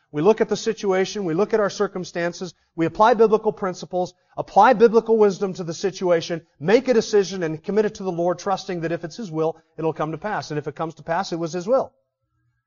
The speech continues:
And we look at it that way. And that's what Paul is saying. If this is the Lord's will, here are my de-, here are my intentions. But Paul knows, which is why he says, "I hope in the Lord," Paul knows that all of his plans are subject to divine approval.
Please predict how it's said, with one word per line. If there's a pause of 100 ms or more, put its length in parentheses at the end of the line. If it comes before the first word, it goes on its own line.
(160)
And
we
look
at
it
that
way.
And
that's
what
Paul
is
saying.
If
this
is
the
Lord's
will, (180)
here
are
my
de-, (160)
here
are
my
intentions.
But
Paul
knows, (300)
which
is
why
he
says,
"I
hope
in
the
Lord," (360)
Paul
knows
that
all
of
his
plans
are
subject
to
divine
approval.